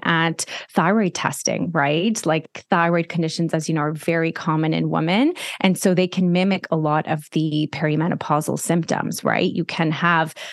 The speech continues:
night sweats and hot flashes and insomnia, right? With thyroid conditions. So you can do other testing to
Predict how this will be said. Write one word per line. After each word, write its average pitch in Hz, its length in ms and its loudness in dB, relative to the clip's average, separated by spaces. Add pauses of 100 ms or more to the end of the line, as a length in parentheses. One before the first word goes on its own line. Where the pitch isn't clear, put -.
(160)
night 160 200 0
sweats 160 360 0
and 170 100 2
hot 160 340 -2
flashes 170 360 0
and 180 100 0
insomnia, 160 640 2
right? 165 180 2
With 170 180 0
thyroid 160 480 0
conditions. 160 440 -2
So 196 60 4
you 196 80 2
can 208 200 4
do 226 260 2
other 175 280 0
testing 170 600 -2
to 160 360 0